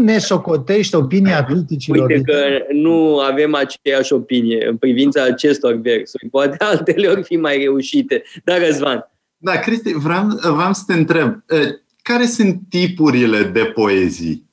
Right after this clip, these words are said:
Speaker 3: pe care le-ai inclus, uh, tipurile de versuri? Bun, am văzut poezii despre valori, despre patriotism, despre națiune, despre felul în care ne raportăm la alte neamuri.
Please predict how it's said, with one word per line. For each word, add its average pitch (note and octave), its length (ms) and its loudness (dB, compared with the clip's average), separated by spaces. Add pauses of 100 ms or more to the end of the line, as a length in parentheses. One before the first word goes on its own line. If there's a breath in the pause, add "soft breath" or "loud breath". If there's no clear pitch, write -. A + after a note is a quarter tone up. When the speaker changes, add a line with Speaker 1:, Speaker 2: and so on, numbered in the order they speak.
(200)
Speaker 3:
pe G#2 120 -2
care G2+ 260 -2
le-ai F#2 200 -2
inclus, E2+ 520 -6
uh, G#2+ 440 -2
tipurile G#2 480 0
de F#2+ 180 -2
versuri? F2 360 -6 (220 loud breath)
Bun, D3+ 160 -2
am D3 160 0
văzut D3+ 440 -2 (140)
poezii C3 320 -2
despre B2+ 320 -4
valori, G2 560 -2
despre A#2+ 280 -2
patriotism, A#2 1080 -2
despre F#2 320 -4
națiune, G2 680 0
despre F#2 280 -4
felul A2+ 240 -2
în G#2+ 80 -2
care G2+ 100 0
ne F#2+ 100 -2
raportăm F#2+ 540 -2
la F#2 80 0
alte F#2 260 -2
neamuri. C3+ 500 0